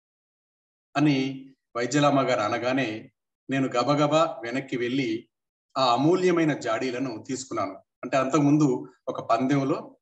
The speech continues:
గెలుచుకున్నటువంటి ఆ అక్రూట్ల జాడీలను తీసుకున్నాను. కొంచెం ఇబ్బందిగా నవ్వుతూ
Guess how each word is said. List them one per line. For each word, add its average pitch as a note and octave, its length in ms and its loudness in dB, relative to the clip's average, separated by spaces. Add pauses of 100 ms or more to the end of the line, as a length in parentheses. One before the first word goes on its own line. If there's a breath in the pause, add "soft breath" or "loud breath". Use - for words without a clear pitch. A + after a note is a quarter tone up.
(120)
గెలుచుకున్నటువంటి A2 1040 -4 (360)
ఆ G#2 260 0
అక్రూట్ల C3 380 0
జాడీలను A2+ 840 -2 (160)
తీసుకున్నాను. G2 540 -8 (1000)
కొంచెం D#3+ 280 6
ఇబ్బందిగా F3+ 500 4
నవ్వుతూ C#3 640 0